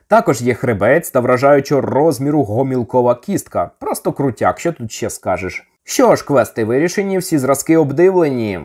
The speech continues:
Коротко по відділу природи, оскільки це головний предмет мого дослідження. Він чудовий, він потрясний, він заточений саме на Волині, це просто, просто чудово. Щоб бути об'єктивним, палеонтологія представлена слабко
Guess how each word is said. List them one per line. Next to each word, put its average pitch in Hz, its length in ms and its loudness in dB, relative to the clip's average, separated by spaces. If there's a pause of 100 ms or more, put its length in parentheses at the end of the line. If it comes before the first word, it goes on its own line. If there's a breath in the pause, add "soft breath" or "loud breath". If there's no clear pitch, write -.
Коротко 214 380 -2
по 147 140 0
відділу 131 320 0
природи, 117 480 0
оскільки 110 380 -4
це 156 320 2
головний 123 460 -2
предмет 113 440 -6
мого 110 140 -4
дослідження. 101 640 -6
Він 233 200 -2
чудовий, 117 520 0
він 214 160 -4
потрясний, 117 800 -4 (180 loud breath)
він 196 140 -2
заточений 208 500 -2
саме 196 300 0
на 156 120 0
Волині, 135 500 0
це 135 200 -2
просто, 131 720 0
просто 113 480 -4
чудово. 95 520 -6 (180 soft breath)
Щоб 185 220 0
бути 214 240 0
об'єктивним, 147 680 -2
палеонтологія 202 720 0
представлена 104 600 -6
слабко 175 600 -2